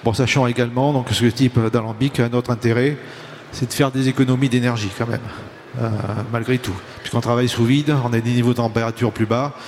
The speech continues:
on monte moins en température, on consomme moins, moins d'énergie au final. Apparaît également cette notion de rectification.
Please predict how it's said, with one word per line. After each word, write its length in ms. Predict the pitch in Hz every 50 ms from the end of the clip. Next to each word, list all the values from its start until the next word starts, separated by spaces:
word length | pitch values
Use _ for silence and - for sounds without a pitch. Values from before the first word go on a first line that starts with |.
| - - - - - - 123
on 60 | 113
monte 220 | 113 120 120 113
moins 140 | 110 120 117
en 120 | 117 120
température, 540 | 110 117 110 107 - 113 107 104 - - 135
on 60 | 127
consomme 360 | 123 - 120 110 - 123 110 113
moins, 480 | 120 120 120 117 110 107 104 104 95 95 - - - - - - - -
moins 140 | 123 127 120
d'énergie 600 | 120 120 113 117 113 110 101 104 127 127 131 143 143 135 - - - - - - - -
au 60 | 120
final. 340 | 113 - - 117 104 98 - 117 - 104 - - - - - - - - - - - - - - - - - - - - - - - - - - - - - - - - - - - - - - - - - - - - - - - - - - - - - - -
Apparaît 320 | 127 - - 151 147 160
également 320 | 156 147 160 151 151 156 147
cette 180 | - 151 135
notion 320 | 131 131 123 - 156 143 143
de 80 | 131
rectification. 840 | 131 131 127 - 131 113 - - 123 - 131 117 - - 170 196